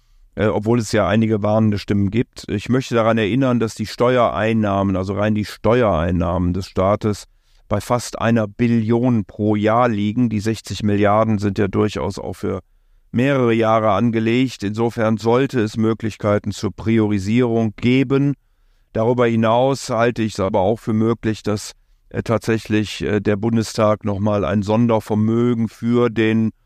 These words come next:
Umbau, die Modernisierung, die Digitalisierung, die grüne Transformation der Wirtschaft beschließt. Das würde es,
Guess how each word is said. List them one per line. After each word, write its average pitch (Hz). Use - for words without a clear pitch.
Umbau, 120
die 107
Modernisierung, 110
die 104
Digitalisierung, 107
die 104
grüne 113
Transformation 107
der 101
Wirtschaft 107
beschließt. 127
Das 120
würde 131
es, 117